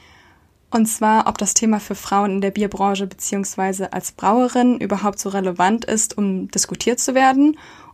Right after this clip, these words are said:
und ob man als Frau in einem typischen Männerberuf wirklich anders behandelt wird. Und obwohl eigentlich jede der zwölf Frauen so ein bisschen anders darauf geantwortet hat,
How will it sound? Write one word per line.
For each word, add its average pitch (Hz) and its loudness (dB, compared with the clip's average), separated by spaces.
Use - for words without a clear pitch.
und 214 2
ob 214 0
man 214 2
als 185 -2
Frau 196 2
in 190 -2
einem 180 -6
typischen 220 0
Männerberuf 196 -2
wirklich 196 -2
anders 175 0
behandelt 175 -10
wird. - -10
Und 233 2
obwohl 220 0
eigentlich 208 -2
jede 214 0
der 185 2
zwölf 196 0
Frauen 202 0
so 190 -4
ein 180 -6
bisschen - -8
anders 254 2
darauf 240 0
geantwortet 220 -2
hat, 226 0